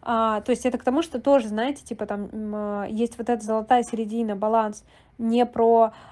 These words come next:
а, то, что, м, нужно бездействовать, да, нужно встать, за-, замереть и всё, просто всё само как-то там решится. Вот. Нужно быть в процессе, да, вот в, в осознании своей жизни.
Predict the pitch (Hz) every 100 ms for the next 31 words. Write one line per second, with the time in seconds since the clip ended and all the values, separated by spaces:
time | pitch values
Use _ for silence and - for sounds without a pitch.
0 | - - 220 214 208 247 269 269 233 214
1 | 202 - 214 208 202 202 - - 247 226
2 | 220 214 202 247 233 226 196 214 226 220
3 | 208 214 - 277 330 269 233 - 214 226
4 | 220 262 339 240 - 226 214 233 220 226
5 | 180 294 285 240 240 269 226 226 - 214
6 | 196 196 214 220 220 196 - - _ -
7 | - - - _ _ _ 226 208 190 -
8 | _ _ _ _ _ - 247 269 269 262
9 | 233 220 277 302 - - _ _ _ _
10 | _ _ _ _ - 247 - - 311 269
11 | - 220 226 262 240 240 - 269 - -
12 | - _ - 240 262 277 240 247 302 285
13 | 240 226 233 233 226 247 208 196